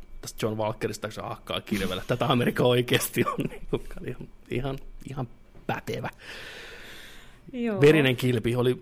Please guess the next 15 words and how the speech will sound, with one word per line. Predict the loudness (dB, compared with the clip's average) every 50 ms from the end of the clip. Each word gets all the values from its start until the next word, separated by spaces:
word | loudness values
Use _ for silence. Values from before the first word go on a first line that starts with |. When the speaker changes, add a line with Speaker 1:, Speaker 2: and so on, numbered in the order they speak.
| -6 2
Speaker 1:
brutaalin | 2 4 4 6 4 4 4 4 4 4
näköistä, | 2 2 2 0 -4 -4 -4 -4 -4 -4 -8 -16 -20 -20 -20 -20 -20 -18 -12
mutta | -8 -4 -2 -2 -2 -4 -4 -4 -2 -2 -2 -2 -4 -10 -20 -20 -20 _ _ -20 -20 -20 -20 -20 -20 -20 -20 _ _ -20 -20 -8 0
jakso | 2 2 4 4 2 0
loppuu | 0 -2 -4 -4 -4 -2 0
siihen. | 0 0 2 2 4 4 4 2 2 0 -4 -12 -20 -20 -20 -20 -20 -20 -20 -20 -20 -20 -20 -20 -20 -20 -20 -20 -20 -20 -6
Kaiken | -2 0 0 0 0 0
kaikkiaan | 0 0 0 0 -2 -2 0 2 2 2 0 -2 -4 -6 -8 -14 -20 -20 -20 -20 -20 -20 -20 -20 -20 -20 -20 _ _ -20 -20 -20 -20 _ _ _ _ -20 -20 -20 _ -6
ristiriitaiset | -2 -2 -2 0 0 0 0 0 0 -2 -4 -6 -8
fiilikset | -6 -2 0 0 0 0 -2 -4 -6 -4
koko, | -4 -6 -4 -2 -4 -4 -6 -6 -12 -20 -20 _ -20 -20 -12
koko | -12 -8 -4 -2 0
jaksosta. | 0 0 -2 -2 -6 -8 -8 -8 -8 -8 -10 -10 -10 -14 -20 -20 -20 -20 _ -20 _ _ _ -20 _ _ _ _ _ _ _ _
Tykkäsin | 0 0 2 2 2 2 2 2
siitä | 2 0 0 0 -2